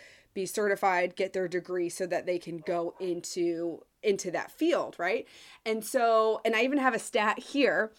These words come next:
So, um, in tw-, this happened in two thousand and eight. In two thousand and eight, there was an increase in people enrolling in colleges, two-year and four-year colleges,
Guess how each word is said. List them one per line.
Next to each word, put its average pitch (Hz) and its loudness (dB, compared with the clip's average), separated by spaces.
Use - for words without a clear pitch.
So, 220 6
um, 202 4
in 208 2
tw-, - -10
this 247 6
happened 254 4
in 202 -2
two - -8
thousand 170 0
and 160 -6
eight. - -10
In 220 -4
two 254 0
thousand 240 4
and 254 -4
eight, 311 -4
there 214 0
was 208 2
an 202 0
increase 220 -4
in 208 -6
people 190 0
enrolling 185 0
in 175 -2
colleges, 190 0
two-year 254 0
and 220 -4
four-year 185 -2
colleges, 165 -6